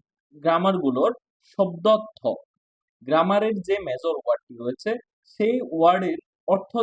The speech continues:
জানলে আপনারা এই সেন্টেন্সগুলো তৈরি করতে পারবেন খুবই সহজে।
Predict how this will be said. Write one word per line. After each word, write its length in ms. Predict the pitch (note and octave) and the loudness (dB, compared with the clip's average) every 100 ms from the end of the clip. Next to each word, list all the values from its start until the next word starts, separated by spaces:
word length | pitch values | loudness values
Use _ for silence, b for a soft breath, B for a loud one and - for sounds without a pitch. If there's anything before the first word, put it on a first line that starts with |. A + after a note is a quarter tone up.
| F#3 | 0
জানলে 400 | F3+ F3 D3+ F3+ - | 0 0 -2 -6 -6
আপনারা 440 | D#3+ E3 E3+ E3+ F#3 - | -6 -2 -2 0 -2 -4
এই 120 | F#3 | -8
সেন্টেন্সগুলো 720 | - G3 F3 E3 D3+ D3 D#3 D#3+ | -6 -6 -6 -6 -6 -4 -2 -4
তৈরি 180 | F#3+ F3+ F3 | -4 -2 -4
করতে 200 | D#3+ E3+ | -6 -4
পারবেন 300 | E3 E3 F#3 | -4 -4 -8
খুবই 320 | - - G#3+ | -8 -6 -6
সহজে। 400 | G#3 D3 A2+ - | -6 -6 -8 -8